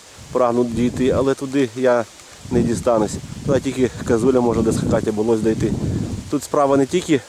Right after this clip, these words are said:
у високій траві, тут справа ще і у воді. Тож зала-, зараз пошукаю більш легких стежок. А ось і моє запитання. Я його вже задавав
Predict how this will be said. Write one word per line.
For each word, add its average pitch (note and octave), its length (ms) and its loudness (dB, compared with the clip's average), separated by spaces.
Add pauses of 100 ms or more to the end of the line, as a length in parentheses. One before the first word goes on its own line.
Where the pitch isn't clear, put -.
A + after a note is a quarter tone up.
(140)
у C3+ 140 0
високій B2+ 460 0
траві, B2+ 420 2 (500)
тут C#3 200 0
справа C3+ 420 2
ще C#3+ 220 0
і C3 240 0
у C3 100 2
воді. B2 540 2 (920)
Тож B2 300 4
зала-, B2 400 4
зараз B2+ 340 2
пошукаю B2+ 540 0
більш A#2 440 -2 (180)
легких B2 400 0
стежок. A2 400 -4 (1500)
А A#2+ 100 4
ось E3+ 280 4
і D#3+ 40 4
моє D#3 360 6 (200)
запитання. B2+ 720 2 (600)
Я E3 200 4
його D#3+ 220 4
вже D3 200 4
задавав D#3 580 4